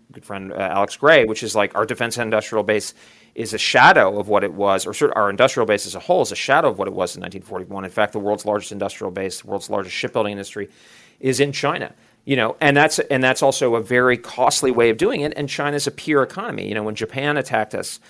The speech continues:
in nineteen forty-one, it was ten percent the size of the American economy. You know, Al-Qaeda, exactly right. You know,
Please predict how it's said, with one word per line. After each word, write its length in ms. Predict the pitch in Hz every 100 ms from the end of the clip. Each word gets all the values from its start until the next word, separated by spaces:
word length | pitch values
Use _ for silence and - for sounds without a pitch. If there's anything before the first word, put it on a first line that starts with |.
| - - -
in 140 | 113
nineteen 240 | 113 113
forty-one, 480 | - 110 110 147 196
it 60 | 113
was 120 | 104
ten 240 | - 143
percent 380 | 139 131 147 123
the 40 | 101
size 300 | 117 110 101
of 60 |
the 100 | 104
American 320 | 104 104 -
economy. 480 | 98 - 156 92 -
You 120 | - 117
know, 200 | 104 - - - 123
Al-Qaeda, 540 | 123 143 135 120 - -
exactly 720 | - - 98 110 120 - 113
right. 280 | 135 143 - - _
You 120 | 120
know, 140 | 110